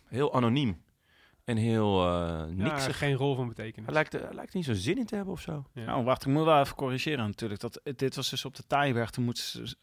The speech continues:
Speaker 3: hadden Stefan moeilijk. Maar Stibar moest eigenlijk pas echt lossen op de Hoton. Hotond?
Speaker 2: Hoton,
Speaker 3: Hotond?
Speaker 2: ja.
Speaker 3: Eh, dus dat was even later in de koers.
Speaker 2: Ja.
Speaker 3: En dat was gewoon,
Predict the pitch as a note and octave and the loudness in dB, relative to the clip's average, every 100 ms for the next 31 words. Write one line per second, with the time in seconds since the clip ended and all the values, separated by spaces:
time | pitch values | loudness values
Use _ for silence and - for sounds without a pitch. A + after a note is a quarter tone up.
0 | - G2+ C3 A#2+ - A#2 A#2+ C3+ A2 F2 | -14 -6 -6 -4 -4 -2 2 2 2 -2
1 | _ _ _ _ - A#2 - D#3 B2+ A#2+ | _ _ _ _ -2 0 2 4 6 6
2 | G2 - C3+ C3+ - A#2 A2 B2+ - A2+ | 4 -2 0 0 0 -2 -2 -4 0 0
3 | - - C3+ - C3 A#2+ - - - A2 | 0 -4 -2 0 0 -2 -6 -8 -4 -4
4 | F#2 B2 - G#3 F4 _ _ - - A#2+ | -2 -4 -2 -6 -6 _ _ -14 -4 -4
5 | C#3+ G3 C4+ A2 G#2+ A#2+ C3 C3 F#3+ D4 | -2 -4 -4 -8 -10 -4 -2 -2 -4 -4
6 | A#2+ C#3+ - _ _ - _ _ _ - | -6 -8 -12 _ _ -20 _ _ _ -20
7 | _ - B2 A#2+ A#2 A2+ A#2 C#3 A#2 B2+ | _ -4 0 0 0 -2 -2 -2 -2 -2
8 | B2 A#2 G2+ - E2 F#2 - A2 F2+ - | 0 4 4 2 -6 -8 -8 -8 -8 -10
9 | - C3 A2+ A#2 B2 - - B2+ A#2 G#2+ | -6 -2 0 0 -4 -6 0 2 2 0